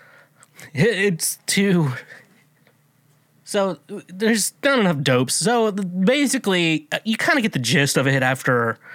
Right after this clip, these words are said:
uh, a couple episodes in. You, you, you kinda, you, you kinda get it. You kinda, I got it from the first episode, what this was about. Every episode's probably gonna be the same, just different stories. So one type of woman,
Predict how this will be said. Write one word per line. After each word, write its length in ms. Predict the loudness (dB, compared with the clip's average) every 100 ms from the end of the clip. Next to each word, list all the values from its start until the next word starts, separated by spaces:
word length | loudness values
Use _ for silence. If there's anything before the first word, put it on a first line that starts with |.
| -20 -20 -20 -20 -2
uh, 340 | 0 0 -2
a 60 | -4
couple 320 | -4 -2 0
episodes 540 | 0 -2 -2 -4 -6 -6
in. 300 | -4 -4 -6 -6
You, 140 | -6 -2
you, 300 | 0 2 0
you 160 | 0 0
kinda, 460 | 0 2 2 0 -2 -10 -10 -6
you, 180 | -2 0
you 180 | 2 2
kinda 260 | 2 0
get 180 | 0 0
it. 220 | 0 -4 _ -10
You 80 | -2
kinda, 260 | 0 2
I 60 | 0
got 200 | 2 0
it 40 |
from 120 | 0 -2
the 60 |
first 240 | 0 0 0
episode, 200 | -4 -4
what 220 | -4 -2
this 200 | -4 -2
was 100 | -4
about. 300 | -4 -6 -4
Every 260 | -2 0 0
episode's 340 | 0 0 0
probably 240 | 0 0 2
gonna 120 | 0
be 100 | 0
the 120 | -2
same, 360 | -2 -2 -6 -10 -14 -16
just 180 | -12 -4
different 280 | -2 -2 -4
stories. 340 | -4 -4 -4
So 280 | 0 0 0 -6 -20 -20 -20 -20 _ _ _ _ _ -6
one 420 | 0 2 4 2
type 200 | 2 2
of 60 | 2
woman, 440 | 2 2 0 -2